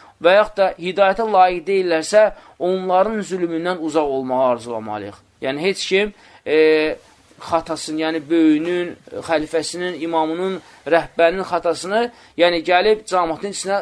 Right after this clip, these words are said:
e, sadalamaqla, araşdırmaqla, bəyan eləməklə o islah olmur. Əksinə o fəsada aparıb çıxarır. Və, e, Peyğəmbər sənə bildirir ki, e, "Və li əmmətül muslimin və əmmətihim."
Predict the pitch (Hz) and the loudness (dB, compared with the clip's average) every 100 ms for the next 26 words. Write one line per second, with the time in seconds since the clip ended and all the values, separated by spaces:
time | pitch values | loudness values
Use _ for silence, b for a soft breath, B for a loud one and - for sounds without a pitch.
0 | - 160 165 160 143 - 180 175 165 175 | -2 4 4 4 -6 -6 -2 0 0 2
1 | 196 190 165 - B B 170 175 - - | 0 0 -2 -6 B B 2 2 -2 -8
2 | 175 202 196 175 160 190 196 180 190 196 | -2 0 0 0 0 0 0 -4 -2 -4
3 | 190 175 214 214 B B - 208 190 - | -2 0 0 0 B B 2 2 2 -6
4 | 202 170 156 190 185 160 123 b b - | -4 -4 -2 -4 -2 -4 -8 b b -2
5 | 180 - 208 214 208 - 170 175 202 190 | -2 -6 -2 0 0 -2 -4 0 4 4
6 | - 139 127 - 135 131 127 - b b | 2 -4 -4 -8 -4 -4 -4 -14 b b
7 | - 175 196 - b b 151 165 160 160 | 2 2 2 -4 b b 0 2 2 0
8 | 147 185 185 180 190 226 214 202 185 180 | -4 -4 -2 0 0 0 -2 -2 -2 -2
9 | 185 196 - 202 220 - b b b 160 | 0 -2 2 2 2 -6 b b b 0
10 | 165 170 185 196 185 226 226 208 190 175 | 2 4 4 4 2 2 2 -4 -4 -6
11 | 160 170 196 233 196 175 170 165 165 160 | -6 -6 -4 -2 0 2 2 2 0 -2
12 | - 127 113 | -4 -10 -12